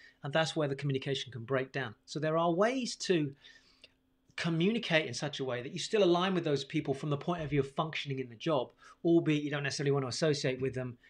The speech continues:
hang out with them, et cetera. I don't know if this makes sense. So what's the first step, Doctor Rowe? First step is just identify what your core values are. And that's a process of going away. It'll probably take you about two or three hours of hard work to get through that. But if you can do it, it's a great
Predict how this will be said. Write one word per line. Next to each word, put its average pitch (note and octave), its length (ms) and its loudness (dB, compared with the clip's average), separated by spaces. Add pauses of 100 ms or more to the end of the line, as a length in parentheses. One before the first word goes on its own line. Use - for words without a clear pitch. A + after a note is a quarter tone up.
hang C#3+ 200 -2
out D3+ 140 2
with A#2+ 100 -10
them, A2+ 100 -10
et A#2 100 -14
cetera. - 300 -14
I - 380 -18
don't C#3+ 40 -4
know C#3+ 40 -4
if C3 60 -6
this C3+ 140 -8
makes B2+ 220 -10
sense. - 300 -12 (280)
So E3+ 320 2
what's F#3 200 -4
the - 80 -4
first F3+ 300 0
step, F3 260 -2 (220)
Doctor D#3 320 -8
Rowe? D3+ 160 -8 (100)
First D3+ 180 -6
step C3+ 180 -10
is A#2+ 100 -10
just C3 200 -10 (360)
identify B2+ 560 -8
what B2 160 -12
your A#2 100 -18
core A#2 240 -10
values A#2 400 -12
are. B2 100 -16 (540)
And C3 100 -10
that's C#3+ 160 -6
a C#3+ 40 -14
process A#2+ 360 -6
of B2 120 -10
going C#3 260 -2
away. B2 140 -6
It'll A#2 80 -12
probably E3 140 -12
take D3 200 -4
you C#3 60 2
about B2+ 300 -6 (380)
two - 160 -4
or C#3+ 40 -4
three C#3+ 240 -4
hours A#2+ 160 -6
of A2 80 -12
hard B2 300 -10
work B2 280 -4
to - 80 -20
get - 180 -14
through D3 220 -6
that. G#2+ 180 -12
But - 100 -14
if A#2 100 -14
you A2+ 60 -20
can C3 100 -12
do F3 120 -2
it, G#2+ 160 -6
it's - 120 -12
a A#2 60 -14
great B2 420 -8